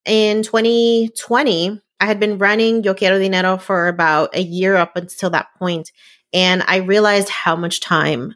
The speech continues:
I was spending on social media, growing the brand, growing the awareness. And that was the first time I actually hired someone to work exclusively for me.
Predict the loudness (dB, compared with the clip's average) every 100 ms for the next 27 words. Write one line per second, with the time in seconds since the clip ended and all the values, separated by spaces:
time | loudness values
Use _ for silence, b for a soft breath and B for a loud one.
0 | -6 -4 -4 -2 -2 -2 -2 -4 -4 -4
1 | 0 2 2 0 0 0 0 -4 -2 0
2 | 0 -2 -4 -2 0 0 -2 -2 0 0
3 | 0 -6 B B B -2 2 2 0 -4
4 | 0 0 0 -4 -10 -18 _ -2 0 2
5 | 2 0 0 -2 -4 -2 0 0 -2 -2
6 | -4 -4 -8 -8 -6 -2 -2 -2 -12 -14
7 | -10 -8 -4 -4 -4 -6 -8 -8 -10 -10
8 | -14